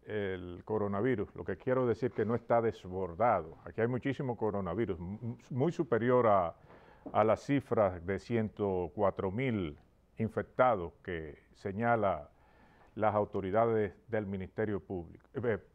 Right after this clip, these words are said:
perdón, de Salud Pública. Yo quisiera que las personas que escuchan, que ven este espacio diariamente, y los que lo ven casualmente, y los que están en contacto con nosotros ahora mismo,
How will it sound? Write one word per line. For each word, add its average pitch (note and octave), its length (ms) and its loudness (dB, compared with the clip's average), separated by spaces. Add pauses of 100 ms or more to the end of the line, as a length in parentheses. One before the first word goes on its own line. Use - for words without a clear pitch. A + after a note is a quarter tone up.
(120)
perdón, G#2 320 0
de F#2+ 100 -2
Salud G2+ 280 -2
Pública. F2 500 -10 (400)
Yo E3 180 -2
quisiera B2+ 920 0
que G2+ 640 -2
las A2 220 -4
personas G#2 800 -4 (920)
que F#2+ 140 -4
escuchan, A2 680 -2 (400)
que F#2+ 120 -2
ven A#2+ 220 0
este F2+ 220 -6
espacio F2+ 500 0
diariamente, F#2 680 -2 (260)
y G#2 60 -4
los G2+ 180 -2
que G#2 160 -4
lo F2+ 140 -2
ven A2+ 160 2
casualmente, G2 720 -4
y D3+ 100 2
los B2+ 200 4
que A#2 120 -2
están D3+ 300 0
en D3 100 -2
contacto G#2+ 540 -2
con F#2+ 120 -8
nosotros G2 440 -6 (240)
ahora A#2+ 280 2
mismo, F#2+ 320 -4